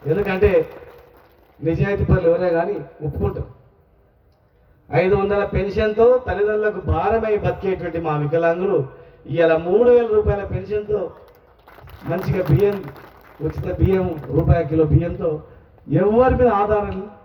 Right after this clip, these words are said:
పడకుండా ఇలా బతుకుతా ఉన్నారు. ఒకరు, ఒక వర్గం అని కాదు, ఈ రాష్ట్రంలో ప్రతి కుటుంబానికి ఏదో ఒకటి. ఈ రాష్ట్రంలో దేశంలో ఎక్కడ లేనటువంటి పథకాలు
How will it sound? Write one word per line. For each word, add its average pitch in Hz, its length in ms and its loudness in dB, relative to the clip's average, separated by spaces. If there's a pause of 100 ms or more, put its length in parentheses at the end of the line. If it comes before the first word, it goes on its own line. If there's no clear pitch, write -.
(140)
పడకుండా 156 300 -2
ఇలా 143 160 -2
బతుకుతా 139 380 -2
ఉన్నారు. 107 260 -6 (880)
ఒకరు, 220 340 4 (1120)
ఒక 143 140 -6
వర్గం 175 380 0
అని 156 180 0
కాదు, 120 180 0 (880)
ఈ 139 40 2
రాష్ట్రంలో 170 580 2 (760)
ప్రతి 160 240 2
కుటుంబానికి 185 640 -2 (160)
ఏదో 254 240 4
ఒకటి. 254 280 0 (3000)
ఈ - 100 2
రాష్ట్రంలో 240 580 4 (1900)
దేశంలో 262 500 4
ఎక్కడ 214 380 2
లేనటువంటి 247 460 0
పథకాలు 196 540 0